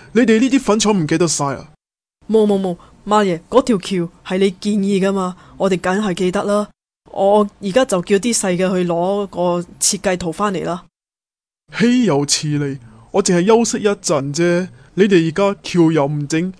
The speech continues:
Speaker 1: 水又唔起價，算點啊？算係同新邦啲人好 friend 啊？下？咁 friend 不如夾埋一齊打 band 咧，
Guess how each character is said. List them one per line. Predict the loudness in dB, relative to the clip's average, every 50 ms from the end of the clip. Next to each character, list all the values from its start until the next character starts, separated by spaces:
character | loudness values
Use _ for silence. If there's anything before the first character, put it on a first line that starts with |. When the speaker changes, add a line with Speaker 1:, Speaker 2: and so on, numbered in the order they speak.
| _ -4
Speaker 1:
水 | -2 0 2 4 4 4 4
又 | 4 4
唔 | 2 0 -2
起 | 0 2 2 2 2
價， | 0 -2 -4 -4 -8 -14 _ _ -20 -10
算 | -4 -2 0 0 0
點 | 0 -2 0 0 0
啊？ | -2 -4 -6 -10 -18 -20 _ _ _ _ _ _ _ -10
算 | -8 -4 -2 -2 0
係 | 0 0 0 0 -2
同 | -2 -4 -4 -2 -2 -2
新 | -2 -2 -2 -2 0
邦 | 2 2 2 4 2
啲 | 0 0
人 | 0 0 -2 -2
好 | 0 0
friend | 0 0 0 2 4 4 4 4 0 -4
啊？ | -6 -8 -14 -20 -20 -20 _ -4
下？ | -2 0 0 -2 -4 -10 -20 _ _ _ _ _
咁 | 2 2 2 2 -2
friend | 0 0 2 2 0 0
不 | 0 0
如 | 0 0 0
夾 | 0 0 0 0
埋 | 0 0 0 0
一 | 0
齊 | 0 -2 -4
打 | -4 -2 -2 -2 -2
band | 0 0 0 0 0 -2
咧， | -2 -4 -6 -10 -14